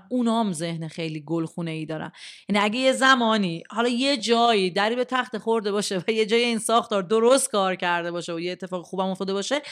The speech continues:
چون ذهنش گلخونه‌ایه، می‌گه که نه، امکان نداره. ببین، جمهوری اسلامی صفر است، هیچ وقت نمی‌تونه یک باشه.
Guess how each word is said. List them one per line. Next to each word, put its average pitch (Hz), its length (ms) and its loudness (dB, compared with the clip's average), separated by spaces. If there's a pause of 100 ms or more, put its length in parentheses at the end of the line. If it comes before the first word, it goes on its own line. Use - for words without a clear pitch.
(300)
چون 294 260 2
ذهنش 202 420 0
گلخونه‌ایه، 208 500 -2
می‌گه 233 200 -4
که 294 80 -6
نه، 359 140 -8
امکان 311 600 4
نداره. 294 520 6
ببین، 226 200 2
جمهوری 208 340 2
اسلامی 233 800 2
صفر 269 480 2
است، - 360 -4 (400)
هیچ 320 400 4
وقت 277 200 8
نمی‌تونه 196 320 2
یک 170 320 -2
باشه. 165 400 -6